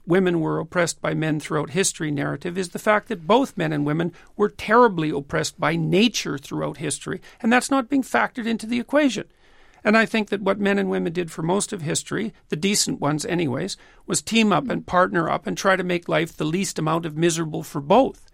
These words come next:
And yet we read this narrative backwards and we say, "Well, the reason that men and women weren't operating equally in the sociocultural landscape was because men were oppressing them." It's like, sorry, no. That accounts for a t-, a tiny fraction of it or some proportion of it,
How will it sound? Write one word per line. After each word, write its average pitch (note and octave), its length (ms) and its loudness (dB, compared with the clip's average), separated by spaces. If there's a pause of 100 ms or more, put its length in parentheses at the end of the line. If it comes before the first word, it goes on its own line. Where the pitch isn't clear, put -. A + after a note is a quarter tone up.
(400)
And F#3 160 2
yet G#3 180 6
we G3 160 0
read F#3+ 280 0
this G3 200 0
narrative F#3 380 0
backwards F#3 500 2
and E3+ 140 -2
we E3 80 -2
say, D#3+ 180 -4
"Well, F3+ 180 0
the F3+ 100 -4
reason A3 340 0
that G#3 100 -2
men F3+ 220 0
and F3 140 -2
women F3 280 0 (320)
weren't F#3 380 4 (500)
operating F#3+ 540 4
equally F3 380 -2
in D#3+ 100 0
the E3+ 60 -2
sociocultural E3 800 -2
landscape D#3 460 -2
was D3+ 120 -4
because E3 320 -4
men D#3+ 240 2
were D3+ 160 -2
oppressing D#3 500 -2
them." - 120 -14 (140)
It's - 100 -6
like, - 160 -4
sorry, E3+ 520 4 (180)
no. D#3 420 4 (560)
That F#3 160 2
accounts G#3 320 2
for F#3+ 140 0
a F3 40 -2
t-, - 200 -12
a E3+ 100 -2
tiny G#3+ 320 0
fraction F3+ 540 -2
of B2+ 100 -6
it F3 80 -8
or E3+ 120 -2
some F3 200 -2
proportion F3 580 -2
of C#3 140 -10
it, F3 100 -12